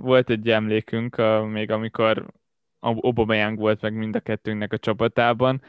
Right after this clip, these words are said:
és ott meg én csak akkor járhattam rosszul, hogyha kivédi a Joris, mert ő meg bent volt a te csapatodban.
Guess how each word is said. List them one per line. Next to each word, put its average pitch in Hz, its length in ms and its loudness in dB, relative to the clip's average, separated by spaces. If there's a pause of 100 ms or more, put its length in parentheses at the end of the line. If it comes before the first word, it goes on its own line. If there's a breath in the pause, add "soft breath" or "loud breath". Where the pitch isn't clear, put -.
(260 loud breath)
és - 160 -4
ott 120 120 0
meg 120 160 -2
én 123 120 0
csak - 180 -8
akkor 131 300 2
járhattam 110 580 0
rosszul, 113 420 0
hogyha 113 580 0 (180)
kivédi 127 500 0
a - 80 -2
Joris, 101 440 -4
mert 113 240 -8
ő 117 80 -4
meg 113 160 -4
bent 113 220 -2
volt 117 200 -2
a 117 40 -6
te 117 160 -2
csapatodban. - 800 -10